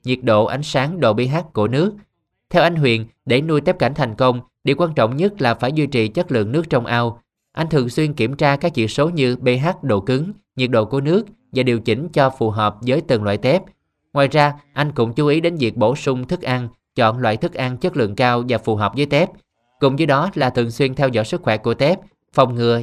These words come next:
và xử lý kịp thời các mầm bệnh. Hiện mỗi tháng, anh Huyền thu hoạch khoảng mười ngàn con tép cảnh, bán cho các cửa hàng thủy sinh và các đại lý trên toàn quốc.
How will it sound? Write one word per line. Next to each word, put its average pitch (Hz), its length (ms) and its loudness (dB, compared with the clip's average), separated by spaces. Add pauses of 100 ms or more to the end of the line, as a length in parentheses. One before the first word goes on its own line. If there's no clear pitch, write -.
và 117 140 2
xử 117 160 -2
lý 131 120 0
kịp 123 240 -2
thời 113 240 2
các 170 200 -2
mầm 113 160 -2
bệnh. 104 260 2 (760)
Hiện 131 200 2
mỗi 127 140 4
tháng, 156 220 -2
anh 156 140 -2
Huyền 113 300 -2
thu 151 180 0
hoạch 117 220 -2
khoảng 131 420 -2
mười 120 180 2
ngàn 117 200 -4
con 127 180 -4
tép 170 160 -4
cảnh, 117 280 -4 (240)
bán 160 200 0
cho 151 100 0
các 180 200 -2
cửa 135 100 -2
hàng 131 220 -2
thủy 117 160 -2
sinh 127 300 -2 (200)
và 123 200 0
các - 140 -4
đại 113 160 0
lý 135 140 0
trên 147 200 -2
toàn 107 240 -2
quốc. 175 200 0